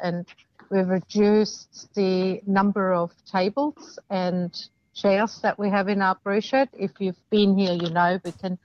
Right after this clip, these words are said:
seat about a hundred and twenty. So we restricted it to about sixty. So we, uh, complied with the one person per four square metre rule.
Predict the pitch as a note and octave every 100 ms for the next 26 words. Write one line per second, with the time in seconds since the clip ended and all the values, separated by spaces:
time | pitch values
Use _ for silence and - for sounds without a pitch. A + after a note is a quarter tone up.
0 | _ _ _ - G#3 G3+ - F3+ F3+ -
1 | F3+ G3+ F#3+ F3+ E3+ F3 - G3 G#3 -
2 | B3 B3+ _ _ _ _ _ - G#3 G3
3 | G3 G3 F#3+ F#3 F3+ - A#3 - A3 F#3+
4 | F#3+ - F#3+ F3 E3 - - A3 - B3+
5 | B3 - G3+ F3+ F#3 F#3 - - - G3
6 | - - G3 G3+ - - F#3+ - F#3 -
7 | - _ - G3+ G#3+ A3 G3 - G3 -
8 | F#3 - G3+ F#3 - - G3 G3 G3 G3+
9 | A3 G3 G3+ A#3 D4